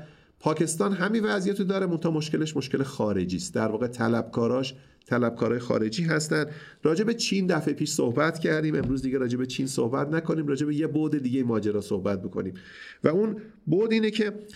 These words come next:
خود پاکستان وضعیتش خیلی ویژه است. اگه بخوایم با سریلانکا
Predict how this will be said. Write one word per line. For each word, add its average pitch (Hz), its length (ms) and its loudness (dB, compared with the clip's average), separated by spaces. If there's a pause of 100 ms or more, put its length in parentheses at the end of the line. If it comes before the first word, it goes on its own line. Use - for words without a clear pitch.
(100)
خود 214 440 0
پاکستان 214 640 0
وضعیتش 180 480 0
خیلی 151 240 2
ویژه 104 320 0
است. 87 280 -4
اگه 139 160 0
بخوایم 135 260 0
با 120 80 0
سریلانکا 117 720 -2